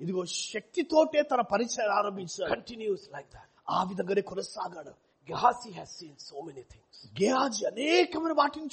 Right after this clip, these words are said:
Speaker 1: చూశాడు
Speaker 2: in Elisha's life.
Speaker 1: ఎలీషా జీవితంలో.
Speaker 2: He saw the Shunammite woman.
Speaker 1: ఇదిగో షునమాతి విధవరాలు చూశాడు.
Speaker 2: Bear a child.
Speaker 1: ఇదిగో గొడ్రాలు కొంటున్న ఒక
Speaker 2: The
Speaker 1: కుమారుడు.
Speaker 2: child dying.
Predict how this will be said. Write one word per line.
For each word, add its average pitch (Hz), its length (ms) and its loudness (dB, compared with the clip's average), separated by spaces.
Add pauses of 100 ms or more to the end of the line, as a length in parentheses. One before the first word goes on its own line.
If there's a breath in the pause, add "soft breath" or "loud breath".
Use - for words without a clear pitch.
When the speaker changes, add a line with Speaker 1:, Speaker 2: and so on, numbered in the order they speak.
Speaker 1:
చూశాడు 208 340 -12
Speaker 2:
in - 300 -16
Elisha's 151 520 -10
life. - 500 -20
Speaker 1:
ఎలీషా 185 380 -4
జీవితంలో. 147 680 -14 (100)
Speaker 2:
He 160 60 -8
saw 165 260 -10
the 170 60 -8
Shunammite 147 680 -8
woman. 147 200 -6
Speaker 1:
ఇదిగో 151 200 -6
షునమాతి 220 600 -4
విధవరాలు 196 500 2 (100)
చూశాడు. 190 200 6
Speaker 2:
Bear - 240 8
a - 0 -
child. 151 440 -8 (100)
Speaker 1:
ఇదిగో 175 260 0
గొడ్రాలు 208 680 2
కొంటున్న 226 280 0
ఒక 202 60 -4
Speaker 2:
The 208 140 0
Speaker 1:
కుమారుడు. 180 400 6
Speaker 2:
child 202 140 8
dying. 208 220 8